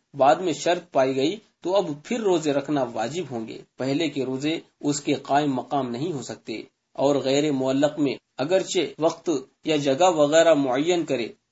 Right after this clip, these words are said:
मगर मन्नत पूरी करने के लिए ये जरूरी नहीं कि इससे पेशतर या इसके गैर में ना हो सके।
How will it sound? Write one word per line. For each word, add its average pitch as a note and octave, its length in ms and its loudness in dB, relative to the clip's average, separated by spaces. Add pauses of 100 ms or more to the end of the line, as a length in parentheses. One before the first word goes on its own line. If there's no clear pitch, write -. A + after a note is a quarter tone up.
(160)
मगर C#3 340 0
मन्नत C#3+ 440 0
पूरी D3 220 0
करने C#3+ 320 0
के D3 160 0
लिए C#3+ 280 2
ये C#3 200 2
जरूरी C3+ 440 -2
नहीं F3+ 280 -2 (260)
कि D3+ 100 0
इससे D3 280 -2
पेशतर C#3+ 500 0 (220)
या C#3 100 0
इसके D#3+ 300 0 (120)
गैर D#3+ 280 4
में D#3 200 0
ना B2+ 160 0
हो C#3+ 160 -4
सके। G#2+ 320 -10